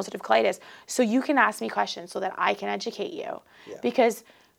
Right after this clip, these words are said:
Speaker 1: the world needs to know.
Speaker 2: Yeah, and, and, and that's
Speaker 1: For my health, and then to break the stigma, break down those walls so that everyone else can be more comfortable. Whether you have I B D or not,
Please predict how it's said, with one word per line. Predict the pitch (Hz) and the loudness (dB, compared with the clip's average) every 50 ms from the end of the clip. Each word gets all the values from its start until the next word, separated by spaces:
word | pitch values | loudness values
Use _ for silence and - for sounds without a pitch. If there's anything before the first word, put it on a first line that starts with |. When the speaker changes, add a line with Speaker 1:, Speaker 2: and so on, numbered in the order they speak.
| _ - | _ 4
Speaker 1:
the | 214 269 247 | 4 6 6
world | 202 226 220 220 220 | 8 6 6 6 4
needs | 226 220 214 - - - | 2 -2 -4 -4 -6 -6
to | - 226 | -4 -2
know. | 202 202 240 277 - - - - - _ _ _ - | 0 0 0 0 -2 -4 -6 -12 -18 _ _ _ -16
Speaker 2:
Yeah, | - 101 - _ _ - | -14 -14 -14 _ _ -2
and, | 180 151 151 180 | 0 0 0 0
and, | - 180 170 180 - - | 0 0 0 0 0 0
and | 160 156 | 2 6
that's | - 359 | 8 8
Speaker 1:
For | 339 294 | 8 10
my | 294 269 247 240 240 262 320 370 370 349 - - | 10 10 12 12 10 10 8 6 4 4 2 2
health, | - 294 330 359 392 392 392 - - - | 4 6 6 8 6 4 2 -4 -12 -10
and | - 277 277 294 | -8 -8 -6 -6
then | 302 - 302 330 - _ _ _ _ _ _ _ _ _ _ _ _ _ _ _ _ - - - | -6 -6 -8 -10 -16 _ _ _ _ _ _ _ _ _ _ _ _ _ _ _ _ -14 -4 0
to | - - | 2 2
break | 220 208 247 254 269 349 - - | 6 8 10 10 10 10 6 2
the | - 311 | -4 -4
stigma, | - - - 220 190 196 202 202 202 | -2 2 0 2 2 2 0 0 0
break | 185 208 208 208 202 | 0 0 0 0 0
down | 202 208 240 240 | 0 0 -2 -2
those | 254 269 240 - | -2 -4 -4 -4
walls | - 196 190 180 185 185 | -2 0 0 0 0 0
so | - 214 | -4 -4
that | 196 - - - | -4 -2 2 2
everyone | 220 247 302 311 339 294 | 2 2 2 0 0 0
else | 233 202 196 - - 294 - - | 0 0 0 -2 -2 -4 -6 -8
can | - - 240 226 | -6 -4 -4 -4
be | 208 214 | -4 -4
more | 196 202 202 196 | -4 -4 -4 -4
comfortable. | 196 - 202 190 185 196 185 180 | -6 -6 -6 -6 -4 -4 -2 -2
Whether | 175 185 202 214 220 | 0 0 0 0 0
you | 202 196 208 202 | 0 -2 -2 0
have | 202 214 214 | 2 2 4
I | 247 269 | 4 4
B | 294 302 | 4 4
D | 294 302 294 | 2 2 0
or | 262 208 | 0 0
not, | 196 202 208 214 214 - | 0 0 2 2 2 0